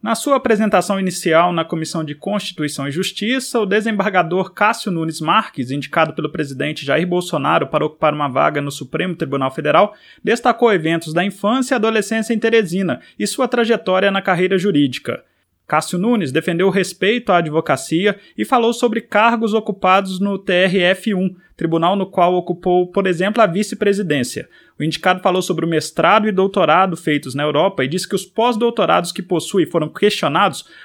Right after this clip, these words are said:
foram todos feitos conforme regulamentos e possibilidades oferecidas pelas escolas,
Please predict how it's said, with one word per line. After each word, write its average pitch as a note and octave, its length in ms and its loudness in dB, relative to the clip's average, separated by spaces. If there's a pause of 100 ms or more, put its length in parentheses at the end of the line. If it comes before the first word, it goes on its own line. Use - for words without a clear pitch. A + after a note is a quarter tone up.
foram G3+ 240 2
todos A#3+ 480 0
feitos G3+ 540 -2
conforme F3 480 0
regulamentos G3 840 0
e B3 60 -2
possibilidades G3+ 800 0
oferecidas F3+ 640 -2
pelas F#3 260 0
escolas, D3+ 600 2